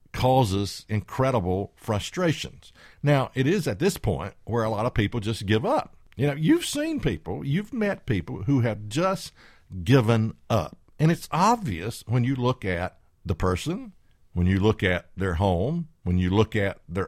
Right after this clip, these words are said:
automobile, when you look at their entire life, you realize this person has simply given up. Now, nonetheless, God expects you to be a man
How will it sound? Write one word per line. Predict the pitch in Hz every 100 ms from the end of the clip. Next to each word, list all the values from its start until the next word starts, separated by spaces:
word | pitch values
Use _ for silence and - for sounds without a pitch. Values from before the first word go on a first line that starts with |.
| 110
automobile, | 107 104 95 82 95 107
when | 120 127
you | 151 135
look | 226 330 123
at | 127 -
their | 123 143
entire | 147 143 - 180 196 190
life, | 269 359 - - - - - 101
you | 160 214
realize | 240 294 165 117 123 - -
this | 117 277 -
person | - 285 - 85 - - - - -
has | 147 -
simply | - 202 175 123 113 113 - - 90 85
given | 92 117 110
up. | 95 - -
Now, | 139 147 135 - _ _
nonetheless, | 110 160 269 269 262 208 85 - - - - - 87
God | 110 131
expects | 185 - - 156 - -
you | 107
to | 107 110
be | 120 90 90 113 -
a | 110 113
man | 107 107 98 113 139